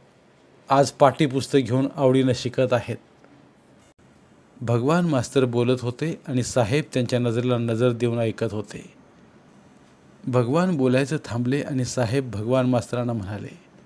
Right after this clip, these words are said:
"मास्तर, बसा."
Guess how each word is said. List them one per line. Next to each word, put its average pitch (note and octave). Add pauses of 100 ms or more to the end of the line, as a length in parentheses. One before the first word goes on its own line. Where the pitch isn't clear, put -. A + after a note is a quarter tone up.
(840)
"मास्तर, C3+ (560)
बसा." B2